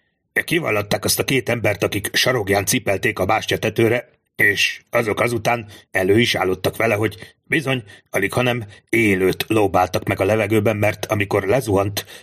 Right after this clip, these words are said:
a szörnyű mélységbe, iszonyú sikoltást hallottak alulról, mely azonnal elfojtódott a nagy hullámlocsanásban. A gróf lihegett, és valami szorongó érzés még most is összeszorította a szívét.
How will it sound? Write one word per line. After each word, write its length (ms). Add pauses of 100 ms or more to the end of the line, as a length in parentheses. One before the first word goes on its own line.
a 100
szörnyű 320
mélységbe, 540 (480)
iszonyú 360
sikoltást 720
hallottak 460
alulról, 440 (420)
mely 280 (200)
azonnal 480
elfojtódott 840
a 60
nagy 240 (160)
hullámlocsanásban. 1200 (1040)
A 80
gróf 400
lihegett, 600 (680)
és 180
valami 300
szorongó 500
érzés 400
még 280
most 260
is 180
összeszorította 720
a 20
szívét. 480